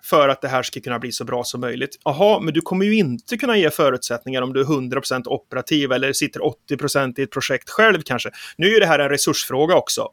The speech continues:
och en pengafråga, det fattar jag också. Det är inte så lätt att bara säga att alla chefer ska vara hundra procent chefer.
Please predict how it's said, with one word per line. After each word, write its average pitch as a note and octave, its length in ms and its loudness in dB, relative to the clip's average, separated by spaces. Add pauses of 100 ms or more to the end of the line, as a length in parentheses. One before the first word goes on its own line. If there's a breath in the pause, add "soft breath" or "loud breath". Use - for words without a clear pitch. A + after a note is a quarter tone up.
och C3+ 140 -2
en C3 100 -8
pengafråga, C3 760 2
det B2 120 -2
fattar C3 300 0
jag B2 180 2
också. C3+ 320 -2 (300 soft breath)
Det B2+ 60 -2
är C#3 40 2
inte D#3+ 160 0
så - 120 -2
lätt C3+ 260 -2
att B2 60 -10
bara B2 100 0
säga A#2 180 0
att A#2 100 -2
alla A#2+ 160 0
chefer B2 340 -2
ska - 140 -6
vara B2+ 120 0
hundra A#2+ 200 -4
procent A#2 240 -10
chefer. - 460 -6